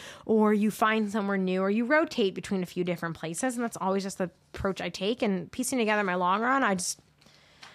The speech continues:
I, like, will put on a podcast for the first hour to two hours, and then I listen to music for the rest. Like, I kind of put on a podcast, so it's, like, s-, forcing me to slow down and pace myself, and then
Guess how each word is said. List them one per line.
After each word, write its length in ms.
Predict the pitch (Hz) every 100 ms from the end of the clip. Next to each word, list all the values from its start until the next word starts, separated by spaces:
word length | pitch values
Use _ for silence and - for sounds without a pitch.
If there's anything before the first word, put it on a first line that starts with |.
| -
I, 220 | 247 294
like, 160 | 370 370 233
will 180 | 240
put 160 | 233 262
on 120 | 254
a 60 | 247
podcast 560 | 208 202 208 220 233
for 60 | -
the 100 | 220
first 380 | - 214 196 - -
hour 260 | 185 208
to 120 | 208
two 240 | 185 - 190
hours, 540 | 175 175 196 226 254
and 160 | 240 208
then 80 | 202
I 60 |
listen 180 | 202 180
to 40 | 190
music 280 | 180 165
for 80 | -
the 80 | 165
rest. 320 | 156 - -
Like, 100 | 196
I 100 | 208 202 196
kind 260 | - 220 214
of 240 | 208 175 -
put 160 | 202
on 180 | 196 190
a 80 | 190
podcast, 520 | 196 175 185 208 214
so 240 | - 208 196
it's, 200 | 175 180
like, 160 | 170 - _
s-, 200 | - - -
forcing 340 | 196 175 196
me 80 | 190
to 60 | 180
slow 240 | - 180
down 180 | 170 175
and 80 | 165
pace 260 | 165 156
myself, 480 | 202 208 240 247 254 - - - -
and 240 | 226 214
then 180 | 208 196